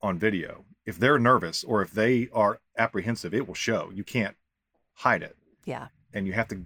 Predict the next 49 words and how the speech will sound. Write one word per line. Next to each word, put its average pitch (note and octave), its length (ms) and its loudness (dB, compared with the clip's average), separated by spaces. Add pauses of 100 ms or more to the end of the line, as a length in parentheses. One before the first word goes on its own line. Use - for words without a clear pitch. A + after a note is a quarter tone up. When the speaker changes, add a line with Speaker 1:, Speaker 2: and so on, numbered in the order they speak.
(100)
Speaker 1:
you G#2 120 -4
have G#2+ 160 2
to - 80 -6
calm F#2 240 -2
them E2 100 -6
down. E2+ 220 -8
So B2 100 4
I A#2+ 60 8
guess, C#3+ 220 6 (160)
I A2+ 80 2
guess A2+ 260 0
walking A2 300 4
them G2+ 100 0
through G#2 140 -4
and F#2 80 -4
teaching B2 280 -4
them F2 80 -4
a F2 40 -4
little E2+ 180 -6
bit F#2 140 -10
helps. - 320 -10 (220)
Speaker 2:
Totally. F3 520 -4
Yeah. E3+ 380 -2 (1000)
Uh, A#3+ 160 4
getting D4+ 480 4
more B3+ 240 6
into B3+ 300 4
the, E3+ 360 4
the F3+ 120 0
filmmaking E3+ 680 2
of C#3+ 120 -2
this, D3 420 0
and E3 240 -4
I, D#3 140 -4 (100)
I, D3+ 220 -4 (100)
I D3+ 100 -4
love E3 280 0
how E3 180 -2
you D3+ 180 0
make D3+ 220 0
everyone D3+ 340 0
on C#3+ 140 0
your C#3 120 -2
set D#3+ 300 -2
feel D#3+ 280 -2
comfortable. D3+ 640 0
That's F3 280 2
Speaker 1:
Yeah. F#3+ 100 0
Speaker 2:
fantastic. E3+ 760 0